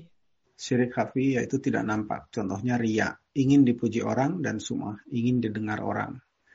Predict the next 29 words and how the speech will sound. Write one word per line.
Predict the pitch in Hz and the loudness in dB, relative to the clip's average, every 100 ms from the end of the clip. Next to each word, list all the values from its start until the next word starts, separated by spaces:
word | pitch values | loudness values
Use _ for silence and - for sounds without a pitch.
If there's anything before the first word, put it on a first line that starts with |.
| _ - _ _ | _ -20 _ _
Syirik | - - 143 147 | -6 2 4 4
jenis | 147 131 127 - | 4 4 4 2
ini | 120 139 170 | 2 4 4
yang | 143 | 4
ditakuti | 120 120 - - 139 | 2 0 -4 0 2
oleh | 117 117 | 4 2
Nabi | 110 107 131 | 0 2 0
Shallallahu | 131 110 110 110 110 104 | 2 0 0 -2 -2 -2
Alaihi | 107 107 | -2 -4
Wasallam | 107 - 101 123 147 - | -6 -4 -2 0 -2 -4
atas | - 107 135 | -6 -6 -2
umatnya | 117 120 - 113 104 - _ | 0 0 0 -4 -4 -10 _
karena | - 107 120 | -4 0 0
tersembunyi. | 123 - 120 127 135 120 120 _ _ - - _ _ | 0 0 2 4 6 4 2 _ _ -20 -20 _ _
Rasulullah | 117 110 - 101 101 113 | -4 -4 -2 -2 0 0
Shallallahu | 117 113 107 107 117 107 | 0 -4 -4 -2 0 0
Alaihi | 104 104 | -2 -2
Wasallam | 104 113 139 | -2 4 4
bersabda, | 117 - 107 104 107 - _ _ _ | 4 2 -2 -4 -8 -10 _ _ _
"Sesungguhnya | - 120 135 123 135 160 | -6 0 4 6 8 8
yang | 151 127 | 8 6
paling | 120 113 110 | 4 4 2
aku | 107 120 | -2 -2
takutkan | 113 - 113 135 | -2 -2 -2 -2
atas | 123 107 110 | -2 -2 -6
kalian | - 110 110 123 139 | -2 0 2 2 2
adalah | 110 107 104 | 0 -2 -4
syirik | 110 104 104 | -6 -6 -8
kecil." | - 123 107 104 | -2 0 0 -4